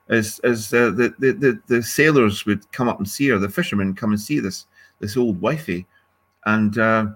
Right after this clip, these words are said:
she would, she would fart into their, she'd, they'd pay her money first, and then she'd fart into their hands,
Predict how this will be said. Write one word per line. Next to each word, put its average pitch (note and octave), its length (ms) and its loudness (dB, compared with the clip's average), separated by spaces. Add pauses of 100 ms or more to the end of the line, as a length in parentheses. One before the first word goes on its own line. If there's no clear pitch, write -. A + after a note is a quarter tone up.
(380)
she - 180 0
would, D#3+ 220 -2
she - 140 0
would E3 120 2
fart - 680 -2 (200)
into B2 200 -4
their, G#2+ 240 0
she'd, F#3 220 2
they'd D3+ 200 0
pay F#3+ 140 6
her D3 80 4
money C#3 300 2
first, F#2+ 400 -4
and A#2+ 80 -2
then B2+ 120 0
she'd A2+ 200 -8
fart - 560 -4
into A2 200 -6
their G2+ 120 -2
hands, G2+ 640 0